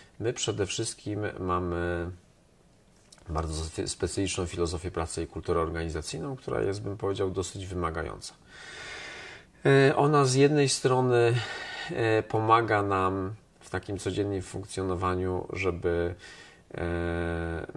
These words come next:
wiedzieć, co należy robić, a czego nie należy.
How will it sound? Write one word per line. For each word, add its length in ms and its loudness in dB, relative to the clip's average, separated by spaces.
wiedzieć, 500 0
co 120 0
należy 380 4
robić, 360 -2
a 340 -2
czego 260 -2
nie 120 -4
należy. 500 -6